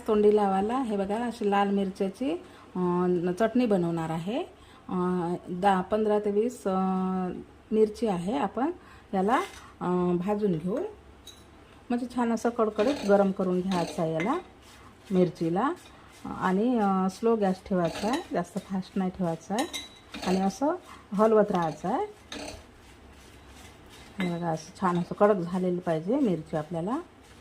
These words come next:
खूप जास्त डाग वगैरे पडतपर्यंत भाजायचं नाही आहे. आणि मिरची तुम्ही, अं,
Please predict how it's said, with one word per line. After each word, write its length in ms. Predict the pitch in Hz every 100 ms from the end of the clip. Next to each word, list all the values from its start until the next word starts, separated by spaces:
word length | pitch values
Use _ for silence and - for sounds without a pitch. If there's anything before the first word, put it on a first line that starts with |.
| - - - - - - - - - - - - - - - - - - - - -
खूप 120 | 208
जास्त 260 | 196 196 202
डाग 260 | 185 180
वगैरे 320 | 180 185 185 185
पडतपर्यंत 520 | 185 180 180 185 180
भाजायचं 480 | 180 175 175 175 202
नाही 240 | 220 175 160
आहे. 180 | 269 359 - - -
आणि 240 | 190 190 202
मिरची 300 | 220 214 226
तुम्ही, 300 | 226 220 247
अं, 560 | 262 202 196 190 190